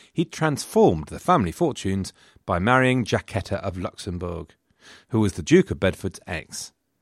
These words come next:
had the prestige of being linked to many European ruling families. We don't quite know why Jacquetta decided to throw her lot in with a knight of Rivers' complexion, but it could just be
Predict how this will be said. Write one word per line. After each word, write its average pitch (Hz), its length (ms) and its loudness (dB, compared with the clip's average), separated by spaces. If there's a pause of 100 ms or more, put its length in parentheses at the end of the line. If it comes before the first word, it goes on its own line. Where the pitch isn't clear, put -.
(360)
had 92 160 -6
the 95 80 -4
prestige 165 640 0 (280)
of 104 80 -12
being 104 220 0
linked 113 460 -2
to - 80 0
many 110 280 4
European 98 600 2
ruling 80 320 -6
families. 90 560 -2 (1200)
We - 100 0
don't 131 220 6
quite 98 220 2
know 110 140 2
why 92 320 4
Jacquetta 101 580 0 (220)
decided 123 480 4
to 98 120 -6
throw 139 320 4
her 92 140 -4
lot 98 240 -2
in 107 240 -2 (120)
with 117 120 -2
a 123 60 6
knight 87 300 -2
of 90 120 -6
Rivers' 87 260 -4
complexion, 101 680 -4 (420)
but 214 120 0
it 208 100 0
could 160 240 -2
just - 360 0
be 80 260 -6